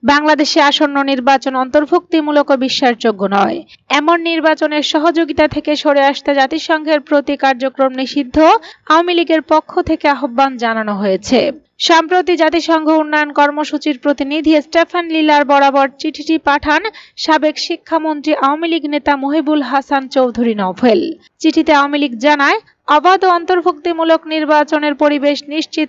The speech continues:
হওয়ার আগ পর্যন্ত তারা জাতিসংঘ এবং ইউএনডিপির প্রতি নির্বাচনী সহযোগিতা স্থগিত, সব রাজনৈতিক পক্ষের সঙ্গে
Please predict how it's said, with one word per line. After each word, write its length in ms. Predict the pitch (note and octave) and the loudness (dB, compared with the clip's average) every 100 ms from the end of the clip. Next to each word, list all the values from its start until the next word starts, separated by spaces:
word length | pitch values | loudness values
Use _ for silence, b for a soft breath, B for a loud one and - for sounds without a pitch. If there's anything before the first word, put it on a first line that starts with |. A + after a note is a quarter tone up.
| B3+ | 0
হওয়ার 180 | C#4+ C#4 | 2 2
আগ 60 | C#4 C#4 | 0 _
পর্যন্ত 460 | C#4+ C4+ D#4+ E4+ D#4 E4+ G#4 B B - | 0 0 0 0 2 2 2 B B 0
তারা 180 | D#4 D4 C#4+ | 2 2 2
জাতিসংঘ 580 | C#4+ D4 - D#4 D#4+ D#4 D#4+ | -2 -4 0 0 0 0 2
এবং 120 | C#4+ D4 - D4+ | 2 -2 0 2
ইউএনডিপির 800 | F4 - D#4+ D4 D4+ D4 D4 - | 2 0 -2 -2 -2 0 -4 0
প্রতি 240 | C#4+ C#4 C#4 C4+ | 0 0 -2 -4
নির্বাচনী 520 | C4 C4+ C4+ C#4 C4+ - | 0 0 2 -4 -6 -2
সহযোগিতা 540 | C4+ C4 C4 C4 C4 B3+ | 0 0 -2 -2 0 -2
স্থগিত, 420 | B3+ D4+ C#4 D#4+ - b b - | 0 -4 0 -2 -2 b b 0
সব 160 | E4+ D4+ D#4+ | 0 2 2
রাজনৈতিক 500 | D#4 D4 D4+ D4 D4 - | 0 -2 -6 -6 -4 0
পক্ষের 340 | C#4 - D4 - | -2 0 -4 -2
সঙ্গে 260 | C4+ C4+ | -6 -2